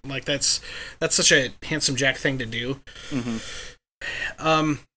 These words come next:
Speaker 1: I really like the feel of, of the area, you know? It's, it definitely feels, it's got, I don't know, it's got,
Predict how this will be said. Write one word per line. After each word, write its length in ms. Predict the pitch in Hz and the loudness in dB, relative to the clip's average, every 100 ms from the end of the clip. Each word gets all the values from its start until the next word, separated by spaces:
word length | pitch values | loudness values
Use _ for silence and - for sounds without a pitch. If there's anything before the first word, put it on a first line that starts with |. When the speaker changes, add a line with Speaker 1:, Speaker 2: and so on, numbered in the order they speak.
| - | -6
Speaker 1:
I 60 | 156 | 4
really 300 | 202 202 185 | 6 8 8
like 520 | 160 156 - - - _ _ | 8 6 4 -4 -10 _ _
the 160 | 131 139 | -2 -2
feel 520 | - 147 147 151 151 | 2 4 6 6 4
of, 680 | 143 147 151 147 139 - - - | 2 4 4 2 0 -4 -6 -4
of 200 | 151 143 | -2 2
the 160 | 139 | 4
area, 540 | 147 151 151 156 160 - - | 6 8 8 8 6 0 -2
you 100 | 147 | 2
know? 280 | 151 156 156 | 4 4 0
It's, 440 | 135 131 - - | -2 2 4 4
it 120 | 143 | 2
definitely 300 | 165 165 156 | 2 2 2
feels, 440 | 143 147 143 - - | 2 2 4 2 -2
it's 160 | 165 147 | -2 0
got, 380 | 151 165 156 - - _ - _ _ _ _ _ _ _ - | 4 6 4 0 -16 _ -20 _ _ _ _ _ _ _ 0
I 60 | 247 | 4
don't 100 | 247 | 6
know, 140 | 160 | 6
it's 240 | 160 170 - | 6 4 6
got, 340 | 156 165 - | 6 6 4